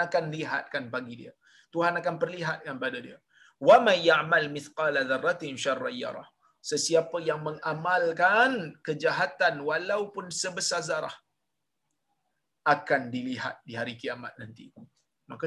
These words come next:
tak ada siapa yang akan terlepas. Sehingga kan kata Nabi sallallahu alaihi wasallam,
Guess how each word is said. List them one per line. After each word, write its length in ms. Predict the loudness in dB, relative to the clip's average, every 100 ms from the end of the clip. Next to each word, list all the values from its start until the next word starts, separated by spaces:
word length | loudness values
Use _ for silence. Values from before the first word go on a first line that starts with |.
| -2
tak 80 | -2
ada 80 | -2 -4
siapa 260 | -4 -6 -6
yang 100 | -4
akan 140 | -6 -8 -8
terlepas. 380 | -12 -14 -16 -16 -18 _ -20 -12 -6
Sehingga 360 | -2 2 10 10 10
kan 120 | 6 6
kata 180 | 4 4 2
Nabi 200 | 2 2 2
sallallahu 500 | 4 4 4 2 2 0
alaihi 360 | 0 -2 -6 -4 -2
wasallam, 460 | -2 -2 -2 -4